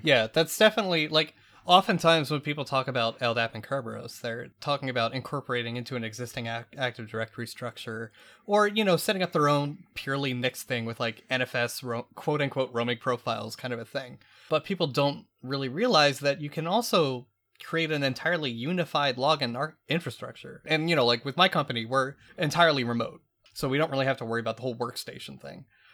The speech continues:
But we do have a lot of internal resources, and it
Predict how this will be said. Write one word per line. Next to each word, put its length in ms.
But 340
we 140
do 160
have 160
a 60
lot 180
of 80
internal 720
resources, 920
and 140
it 100